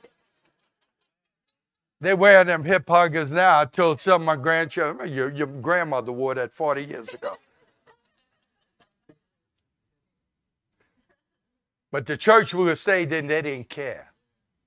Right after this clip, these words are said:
You hear what I'm telling you? They didn't care what we looked like when we came in.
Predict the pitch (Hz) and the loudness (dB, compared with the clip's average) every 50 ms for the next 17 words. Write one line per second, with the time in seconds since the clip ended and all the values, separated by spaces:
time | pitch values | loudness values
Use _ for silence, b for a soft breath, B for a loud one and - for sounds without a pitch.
0 | _ _ 90 107 110 120 123 120 117 117 127 123 123 127 131 131 131 _ _ _ | _ _ -18 -14 -10 -10 -10 -10 -8 -8 -8 -6 -8 -8 -12 -16 -20 _ _ _
1 | _ _ _ _ _ _ _ _ _ _ _ _ - 117 127 127 120 113 - 147 | _ _ _ _ _ _ _ _ _ _ _ _ -14 -12 -10 -10 -12 -10 -8 -6
2 | 131 123 117 117 - 127 117 113 107 110 107 - - - 98 92 92 - - - | -6 -6 -6 -8 -10 -10 -12 -12 -10 -12 -14 -14 -16 -18 -18 -18 -18 -20 -20 -20
3 | 101 101 98 95 - - 113 110 107 107 107 104 98 | -20 -20 -20 -20 -20 -20 -20 -20 -20 -20 -20 -20 -20